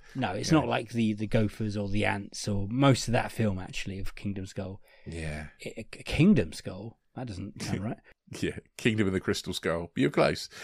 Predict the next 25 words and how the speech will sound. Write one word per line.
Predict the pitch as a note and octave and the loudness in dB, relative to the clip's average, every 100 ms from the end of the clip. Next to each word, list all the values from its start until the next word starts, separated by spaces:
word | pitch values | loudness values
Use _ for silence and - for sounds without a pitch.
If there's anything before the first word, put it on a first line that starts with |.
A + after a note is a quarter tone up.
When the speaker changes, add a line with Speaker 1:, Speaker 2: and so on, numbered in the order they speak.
| - - - - | -14 -8 -2 4
Speaker 2:
<laughs> | C3+ - A#2 - - | 4 4 -4 -2 2
Speaker 1:
Antonio | E3 D#3+ D3+ C#3 | 4 8 8 8
Banderas | B2+ B2 B2 A#2+ - _ - | 8 8 8 6 0 _ 4
turns | B2+ A#2 | 6 8
up | C3 - | 4 4
for, | A#2+ | 2
like, | A#2+ - | 2 2
five | - A2+ A2 | 2 4 4
minutes. | A2+ B2+ - - | 0 0 -4 -6
It | D3 | -4
was | A#2+ B2 | -2 0
Speaker 2:
Yeah. | F#2 | 4
Speaker 1:
quite | G#2 A2+ | 4 4
jarring. | B2 A#2 A2+ A2 G#2 | 2 2 2 2 0
I | |
Speaker 2:
Yeah. | G#2 | 0
Speaker 1:
was | A#2 | 2
like, | - - | 2 4
"Oh, | A#3+ | 6
he's | F3 | 8
gonna | C#3+ D3+ | 8 6
do | F3 | 6
something | B2+ A2+ | 4 0
soon." | - C3 C#3+ - - - - - | 0 0 0 -2 -10 -20 -20 -12
Nah, | - - | -8 -8